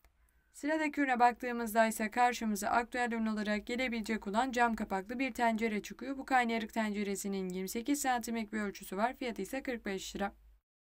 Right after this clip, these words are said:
Video içerisinde gösterdiğim ürünler arasından en beğendiğiniz ürünü yorumlara mutlaka yazın. Drone aktüel ürün olarak gelebilir. Bu ürünün yüz seksen dokuz lira doksan kuruşluk bir fiyatı var.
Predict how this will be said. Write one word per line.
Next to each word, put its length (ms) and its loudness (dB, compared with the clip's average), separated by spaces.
Video 140 2
içerisinde 440 2
gösterdiğim 600 4
ürünler 340 4
arasından 600 2
en 180 0
beğendiğiniz 420 4
ürünü 220 2
yorumlara 440 2
mutlaka 500 6
yazın. 460 2
Drone 280 2
aktüel 340 4
ürün 140 2
olarak 460 0
gelebilir. 600 0
Bu 160 -2
ürünün 300 2
yüz 120 0
seksen 400 0
dokuz 300 -2
lira 180 -2
doksan 400 2
kuruşluk 440 -2
bir 100 2
fiyatı 360 0
var. 180 2